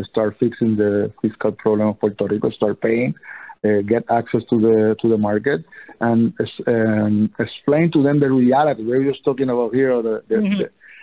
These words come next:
Speaker 1: the unpaid, uh, utilities by, by, by the, by the capital.
Speaker 2: Yeah, the capital owns two point five million to prepa and to prasa. It, it
Speaker 1: How,
Speaker 2: looks,
Speaker 1: how,
Speaker 2: looks
Speaker 1: how
Speaker 2: like it's gonna be difficult for you to pay
Speaker 1: Yes,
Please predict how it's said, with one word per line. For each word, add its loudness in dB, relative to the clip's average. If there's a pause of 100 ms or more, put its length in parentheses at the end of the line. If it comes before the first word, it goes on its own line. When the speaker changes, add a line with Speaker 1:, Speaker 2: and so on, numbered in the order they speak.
(140)
Speaker 1:
the 2
unpaid, 0 (140)
uh, -2 (160)
utilities 0 (120)
by, 0
by, -2 (460)
by 0
the, 0
by -2
the 0
capital. -2 (160)
Speaker 2:
Yeah, 2
the -2
capital -2
owns 2 (400)
two -2
point -2
five -2
million 0
to -12
prepa -4
and -8
to -12
prasa. -8 (160)
It, -8 (320)
it 0
Speaker 1:
How, 0
Speaker 2:
looks, -6 (240)
Speaker 1:
how, 0
Speaker 2:
looks -6
Speaker 1:
how -2
Speaker 2:
like -4
it's -6
gonna -4
be -4
difficult -6
for -10
you -8
to -8
pay -6
Speaker 1:
Yes, -6